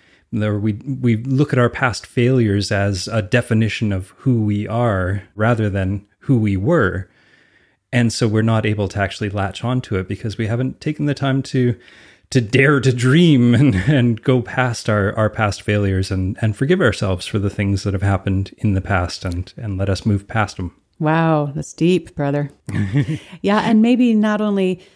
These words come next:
Speaker 2: do we let our past failures determine what we think we deserve for our future, but maybe we also allow them to predict what's possible for
Speaker 1: Mm-hmm.
Speaker 2: us. And we have to realize that the past never predicts what's possible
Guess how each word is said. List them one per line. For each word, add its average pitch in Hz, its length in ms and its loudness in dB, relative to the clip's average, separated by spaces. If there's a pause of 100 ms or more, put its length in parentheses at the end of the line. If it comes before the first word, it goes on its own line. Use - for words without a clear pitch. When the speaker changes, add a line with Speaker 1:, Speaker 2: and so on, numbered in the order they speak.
(360)
Speaker 2:
do 190 320 0
we 175 200 2
let 180 160 2
our 165 120 2
past 165 340 -6
failures 180 380 2
determine 170 380 0
what 160 160 -2
we 160 80 0
think 160 260 0
we 151 80 0
deserve 139 400 -4
for 151 140 -6
our 151 120 -6
future, 220 440 -2
but 160 240 -4
maybe 175 260 2
we 202 160 2
also 185 400 -2
allow 160 220 0
them 160 260 2
to 156 520 -2 (280)
predict - 720 0
what's 151 200 -2
possible 160 600 -4
for 92 260 -4
Speaker 1:
Mm-hmm. 98 100 -4
Speaker 2:
us. - 400 -8
And 165 220 0
we 165 100 0
have 165 220 -4
to - 120 -6
realize 156 500 0
that 151 220 -4
the 170 60 -4
past 165 460 -2
never 226 420 4
predicts - 640 -8 (380)
what's 165 160 0
possible 147 680 -2